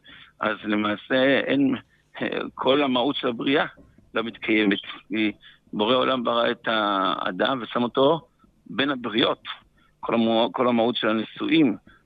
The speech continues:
הרי אדם יכול להיות חי, לא יכול להיות לבד. אלא מה? הקדוש ברוך הוא רצה שיהיה פה חיבורים בין האנשים,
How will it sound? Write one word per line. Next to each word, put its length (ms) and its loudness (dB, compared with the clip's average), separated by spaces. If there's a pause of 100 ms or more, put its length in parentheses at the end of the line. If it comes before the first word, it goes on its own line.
(140)
הרי 340 0
אדם 220 0
יכול 160 -2
להיות 220 0
חי, 200 -2
לא 80 2
יכול 240 -2 (300)
להיות 340 -4
לבד. 300 -4 (760)
אלא 140 -2
מה? 140 -6
הקדוש 200 -12
ברוך 120 -10
הוא 140 0
רצה 320 -2
שיהיה 200 -8
פה 160 -8
חיבורים 400 0
בין 180 2
האנשים, 580 -2